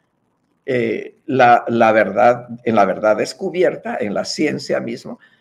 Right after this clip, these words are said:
que ahora se está hablando de la, de las teorías más adelantadas, que son las teorías,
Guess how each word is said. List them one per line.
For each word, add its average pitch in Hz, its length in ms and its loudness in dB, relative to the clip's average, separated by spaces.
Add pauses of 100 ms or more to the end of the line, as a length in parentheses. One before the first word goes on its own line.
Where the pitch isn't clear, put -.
(160)
que 147 180 2
ahora 139 380 6
se 165 120 -6
está 139 220 2
hablando 127 560 2 (300)
de 131 240 2
la, 120 360 6
de 131 140 2
las 127 340 -2 (240)
teorías 135 760 2
más 143 400 0
adelantadas, 127 840 0
que - 120 -12
son 123 200 -4
las 104 220 -4
teorías, 110 640 -2